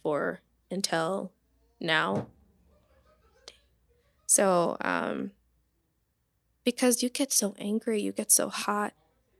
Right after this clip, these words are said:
you get so tired, you are tired. And it comes to the point where you're just, you stifle it so much. It's like emotions, you just bottle them up and they go boom, they just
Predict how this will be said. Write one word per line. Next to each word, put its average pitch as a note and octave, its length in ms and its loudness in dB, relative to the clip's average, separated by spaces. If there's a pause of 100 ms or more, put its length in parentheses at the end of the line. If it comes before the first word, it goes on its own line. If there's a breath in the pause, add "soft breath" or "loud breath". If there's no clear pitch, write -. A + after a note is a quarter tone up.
you A3+ 80 -4
get G3+ 180 -4
so F3+ 200 2
tired, G#3 800 -2 (380)
you G#3 160 4
are A3 260 2
tired. G3+ 680 -6 (1120)
And G#3 100 2
it G3 100 0
comes G#3+ 320 4
to G#3+ 80 2
the G3+ 100 -2
point G#3+ 480 0
where G3 500 -4 (420)
you're G#3 160 0
just, G#3 340 4 (160)
you G3+ 120 -4
stifle - 680 4
it G3 140 -4
so G3+ 260 4
much. G3 300 0
It's - 140 -4
like G3+ 140 0
emotions, G3 540 2
you - 60 -4
just F#3 240 -2
bottle G3 260 0
them F#3 180 0
up F#3 160 -2
and G3 80 -6
they F#3+ 60 -6
go - 200 -14 (200)
boom, G3+ 160 -6 (400)
they - 80 -10
just - 220 2